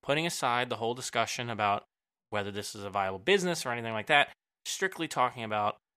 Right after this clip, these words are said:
dependency-related decisions, number one, you're gonna have to ask yourself, "What platform, what devices is my bagel finder app going to live on? Am I gonna make an iPhone app? Is it gonna work on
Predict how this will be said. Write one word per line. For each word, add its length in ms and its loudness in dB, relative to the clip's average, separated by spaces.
dependency-related 960 -4
decisions, 520 -8
number 220 -4
one, 480 2
you're 80 -8
gonna 100 0
have 80 2
to 100 0
ask 200 2
yourself, 280 -4
"What 540 -6
platform, 600 0
what 160 -8
devices 680 -4
is 140 0
my 140 0
bagel 320 0
finder 360 -2
app 220 2
going 260 -2
to 120 -8
live 200 -4
on? 160 -8
Am 60 -4
I 40 2
gonna 120 2
make 160 0
an 80 -2
iPhone 400 -2
app? 160 -2
Is 120 -8
it 20 -6
gonna 140 -4
work 340 -4
on 400 0